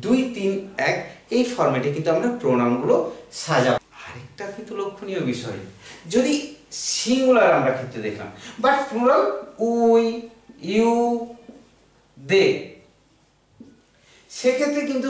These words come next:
সর্বদা one, two, three এই format মেনেই চলবে। কি বললাম? I পরিবর্তে we, you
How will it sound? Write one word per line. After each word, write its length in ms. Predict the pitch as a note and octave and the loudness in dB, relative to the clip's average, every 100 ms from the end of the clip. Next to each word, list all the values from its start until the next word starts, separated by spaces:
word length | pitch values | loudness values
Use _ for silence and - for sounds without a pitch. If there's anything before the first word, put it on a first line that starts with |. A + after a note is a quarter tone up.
| - - | -2 0
সর্বদা 500 | F3 F3+ G3+ G3+ G#3+ G#3 - - D#3 F3 | 2 4 2 2 2 0 -6 -12 0 2
one, 120 | F#3+ F#3 | 2 0
two, 120 | E3+ D#3+ | -4 -4
three 160 | E3+ D#3+ C#3+ | -2 0 2
এই 80 | D3 | 2
format 340 | C#3 B2+ C3+ C3+ A#2+ | 0 0 -2 -6 -6
মেনেই 260 | A2+ B2+ D3+ | -4 -4 -6
চলবে। 320 | G#2+ F#2 E2 E2 - - _ - - - | -6 -10 -12 -16 -18 -20 _ -20 -20 -12
কি 80 | F3 F#3+ | -2 2
বললাম? 280 | A3 D#4 F4 - - - _ _ _ _ _ _ _ - F3+ G3 G3+ | 4 4 2 -4 -14 -20 _ _ _ _ _ _ _ -2 2 4 2
I 20 | G3 G3 - - _ _ _ _ | 0 -4 -12 -20 _ _ _ _
পরিবর্তে 460 | E3+ F#3+ G3+ G3+ G#3 - - - - F3+ | -4 0 0 0 -2 -2 -6 -14 -6 0
we, 120 | G#3+ A3+ - - - - - _ _ C#3+ | 2 0 -4 -14 -20 -20 -20 _ _ -2
you 100 | F#3+ | 0